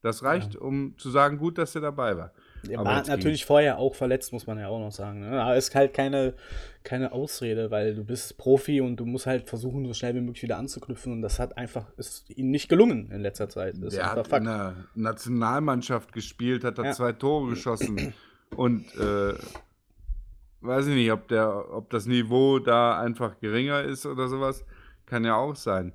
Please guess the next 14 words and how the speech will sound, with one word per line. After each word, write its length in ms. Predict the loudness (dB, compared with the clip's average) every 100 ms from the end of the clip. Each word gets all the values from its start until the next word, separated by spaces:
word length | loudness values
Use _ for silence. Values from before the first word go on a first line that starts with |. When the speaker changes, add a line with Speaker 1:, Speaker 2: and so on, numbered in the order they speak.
| -10
Speaker 2:
Ja. 160 | -12 -12 -16 -20 -20 -20 -20 -16 0
Speaker 1:
Ähm, 360 | 2 2 0 -2
sind 260 | -4 4
ja 80 | 6
auch 160 | 6 4
ausgeschieden, 640 | 0 0 -6 -6 -6 0
also 440 | -2 0 -2 -4
so 200 | -4 -2
wahnsinnig 340 | 2 2 0 -2
erfolgreich 560 | -4 0 -2 -2 -6
waren 160 | -4 -4
die 80 | -6
auch 120 | -6
nicht. 300 | -8 -8